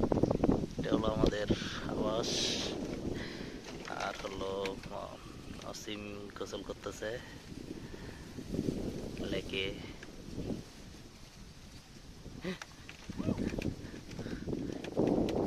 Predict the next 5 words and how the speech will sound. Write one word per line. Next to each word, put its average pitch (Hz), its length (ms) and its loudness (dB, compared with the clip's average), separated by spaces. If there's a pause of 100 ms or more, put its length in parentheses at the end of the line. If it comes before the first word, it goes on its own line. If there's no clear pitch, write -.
(120)
এটা - 220 -2
হলো 98 220 0 (720)
লেকের - 340 2
সৌন্দর্যটা 101 680 -2
আসলেই 98 440 -4